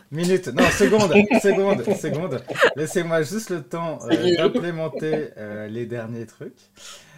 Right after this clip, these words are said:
Speaker 1: Euh, très bien, je suis là, je suis rapide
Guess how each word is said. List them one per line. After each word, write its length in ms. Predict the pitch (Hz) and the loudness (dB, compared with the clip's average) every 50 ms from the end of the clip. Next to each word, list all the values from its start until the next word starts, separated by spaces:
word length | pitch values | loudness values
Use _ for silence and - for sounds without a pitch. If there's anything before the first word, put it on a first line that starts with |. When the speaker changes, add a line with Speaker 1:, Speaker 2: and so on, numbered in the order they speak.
| 143 - - | -20 -18 -12
Speaker 1:
Euh, 720 | - 107 107 104 104 101 101 98 98 98 95 92 92 90 92 90 | -10 -10 -8 -8 -10 -10 -10 -10 -10 -10 -12 -12 -14 -16 -18 -20
très 180 | - - - 95 | -20 -20 -20 -20
bien, 140 | 82 78 82 107 - | _ -20 -20 -20 -20
je 60 | 113 | -20
suis 200 | - - - - | -20 -20 -20 -20
là, 200 | 80 80 - - | -20 -20 -20 -20
je 160 | _ _ - | _ _ -20
suis 160 | - - _ _ - 90 85 - - - | -20 -20 _ _ -20 -20 -20 -20 -18 -16
rapide 420 | 123 123 123 - - 131 117 117 | -16 -16 -14 -14 -12 -10 -10 -10